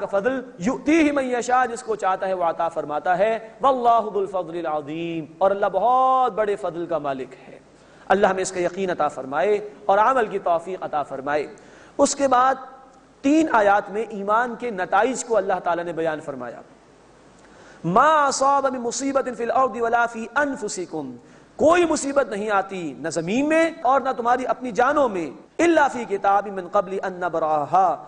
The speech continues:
مگر یہ کہ وہ کتاب میں درج ہے اس سے پہلے کہ ہم اس کو پیدا کریں، "ان ذلک علی اللہ یسیر"، بے شک یہ بات اللہ پر آسان ہے۔ مومن کو پتا ہے کہ ہر شے اللہ کے ہاں طے ہے، جو ہو رہا ہے اس کے حکم سے ہو رہا ہے،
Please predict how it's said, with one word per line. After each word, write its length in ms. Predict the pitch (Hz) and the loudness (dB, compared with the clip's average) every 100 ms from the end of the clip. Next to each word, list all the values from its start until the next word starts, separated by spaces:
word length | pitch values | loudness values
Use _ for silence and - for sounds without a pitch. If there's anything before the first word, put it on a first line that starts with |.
| - | -10
مگر 300 | - 269 302 | 0 2 2
یہ 80 | 294 | 0
کہ 120 | 277 | -4
وہ 80 | 269 | -6
کتاب 380 | 240 220 214 220 | -4 0 2 2
میں 100 | 240 | -2
درج 380 | 165 214 208 156 139 | 0 0 0 -8 -2
ہے 360 | 185 247 208 - | 2 4 2 -2
اس 100 | - | -8
سے 200 | - 214 | -2 -2
پہلے 300 | 208 196 233 | 2 2 2
کہ 100 | 226 | 0
ہم 100 | 190 | -4
اس 100 | 180 | -6
کو 120 | 233 | -4
پیدا 400 | - 180 190 240 | 0 2 2 2
کریں، 440 | - 156 180 180 131 - - | -2 -4 -4 -6 -8 -18 -6
"ان 220 | - 294 269 | 0 2 4
ذلک 440 | 220 214 214 202 | 4 4 2 0
علی 200 | 190 196 | 0 2
اللہ 460 | 180 175 170 160 151 | 2 2 0 -2 -6
یسیر"، 580 | 147 160 170 165 151 - - | -6 -6 -4 -2 -4 -6 -6
بے 120 | 190 269 | 0 2
شک 200 | 262 214 | 2 0
یہ 60 | |
بات 200 | 202 208 214 | 2 2 2
اللہ 260 | 180 175 | -2 -2
پر 100 | 175 | -2
آسان 340 | 165 139 131 135 | -4 -6 -10 -18
ہے۔ 180 | - - - - _ - - - - - - - | -20 -20 -20 -20 _ -20 -20 -20 -20 -20 -8 4
مومن 380 | 262 349 370 | 4 6 2
کو 80 | 349 | 2
پتا 200 | 320 302 | 2 4
ہے 60 | 311 | 2
کہ 80 | 294 | 0
ہر 160 | 262 | -2
شے 120 | 262 | -2
اللہ 200 | 269 254 262 240 | -2 0 0 0
کے 60 | |
ہاں 100 | 233 233 | -4 -2
طے 100 | 220 | -2
ہے، 380 | 196 208 - - - _ _ _ - - - - | 0 -4 -8 -20 -20 _ _ _ -20 -20 -20 -14
جو 180 | 147 214 | -2 4
ہو 220 | 285 262 | 6 6
رہا 80 | 294 | 4
ہے 60 | 294 | 2
اس 120 | 285 | 2
کے 80 | 285 | 0
حکم 260 | 202 202 | 0 -2
سے 120 | 202 | -4
ہو 120 | 214 214 | -2 0
رہا 240 | 202 185 | 0 -2
ہے، 120 | 175 | -8